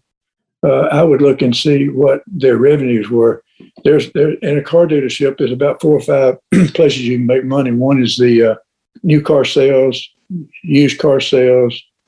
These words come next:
parts department, service department, and body shop. And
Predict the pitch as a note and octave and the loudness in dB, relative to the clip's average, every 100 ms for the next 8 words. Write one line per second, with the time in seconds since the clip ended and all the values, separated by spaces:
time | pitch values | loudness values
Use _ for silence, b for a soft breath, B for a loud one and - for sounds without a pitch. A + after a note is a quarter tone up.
0 | - D3 D3+ - C#3+ C#3+ C3+ C3 D3 - | -4 -2 -2 -4 -4 0 0 -2 -6 -4
1 | D3 C3+ B2+ - - C3 B2+ B2+ A#2+ B2 | 0 0 -2 -8 -4 -2 -2 -4 -2 0
2 | D#3 A#2+ - A2+ B2 - _ B B B | 0 0 -4 -6 -8 -14 _ B B B
3 | B _ _ - C#3+ C#3+ C#3 | B _ _ -2 2 2 0